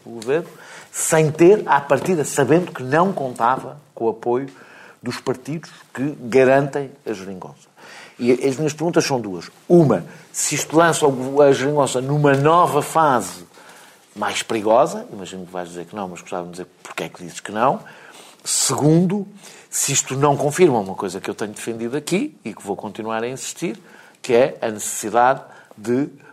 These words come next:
Bloco, P C P, Verdes e Partido Socialista, eh, e, eh, definirem novos objetivos, enquadrarem de novo a sua, a sua política para que isto não comece a tornar-se numa coisa habitual.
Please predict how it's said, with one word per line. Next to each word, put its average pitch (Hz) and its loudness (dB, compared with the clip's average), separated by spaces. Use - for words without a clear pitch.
Bloco, 120 2
P 104 -12
C - -8
P, 104 -2
Verdes 98 0
e 101 -12
Partido - -10
Socialista, 170 -4
eh, 143 -6
e, 131 0
eh, - -4
definirem 107 -4
novos 107 -2
objetivos, 170 -2
enquadrarem 104 2
de 107 -6
novo 110 -4
a 98 -8
sua, 95 -4
a - -2
sua 113 -6
política 135 -8
para 147 -12
que - -14
isto - -14
não 127 -6
comece 127 -6
a - -8
tornar-se 127 -4
numa 123 -10
coisa 117 -8
habitual. - -10